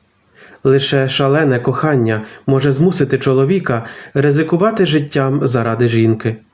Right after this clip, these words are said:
Він настільки втратив голову від тієї з дешевими парфумами, що забув про власну безпеку. Чи, може, алергія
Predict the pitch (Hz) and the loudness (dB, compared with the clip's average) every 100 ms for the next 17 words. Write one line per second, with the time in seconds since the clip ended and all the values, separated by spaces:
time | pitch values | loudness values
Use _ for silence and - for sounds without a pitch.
0 | _ _ _ - - - - 135 143 147 | _ _ _ -20 -20 -20 -6 2 4 4
1 | 147 143 180 185 143 135 - 156 151 147 | 2 0 -2 0 0 -2 0 -2 0 0
2 | 143 139 185 151 120 120 127 127 139 143 | 2 2 2 2 2 2 0 0 2 4
3 | 180 120 113 - - 127 123 135 147 131 | 4 2 -2 -4 -6 -2 0 0 0 0
4 | 131 131 127 143 143 190 131 110 110 110 | 2 0 0 -4 0 0 2 0 -2 -6
5 | - - - - 180 175 185 208 214 180 | -14 -20 -12 -4 0 2 2 4 2 2
6 | 180 175 175 175 180 190 185 143 107 107 | 2 2 0 0 0 2 0 -4 -4 -4
7 | 120 - _ _ _ _ _ _ _ - | -8 -8 _ _ _ _ _ _ _ -2
8 | 139 135 123 139 135 131 131 135 131 127 | 2 2 2 0 2 2 2 2 2 0